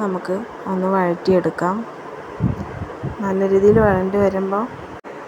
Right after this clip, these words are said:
നല്ല രീതിയിൽ വഴറ്റിയെടുത്ത ശേഷം നമുക്ക് ആവശ്യത്തിന് ഉപ്പും കൂട്ടി വഴറ്റിയെടുക്കാം. അപ്പോൾ പെട്ടെന്ന് വഴണ്ടി കിട്ടും. എന്നിട്ട്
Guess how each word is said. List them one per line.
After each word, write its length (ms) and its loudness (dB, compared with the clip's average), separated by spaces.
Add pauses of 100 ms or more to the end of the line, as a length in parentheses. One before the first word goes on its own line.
(800)
നല്ല 240 4
രീതിയിൽ 320 2
വഴറ്റിയെടുത്ത 640 0 (140)
ശേഷം 340 0
നമുക്ക് 260 0
ആവശ്യത്തിന് 440 0
ഉപ്പും 280 -2
കൂട്ടി 220 4
വഴറ്റിയെടുക്കാം. 580 0
അപ്പോൾ 160 -6
പെട്ടെന്ന് 400 0
വഴണ്ടി 380 2
കിട്ടും. 300 -2 (1900)
എന്നിട്ട് 280 0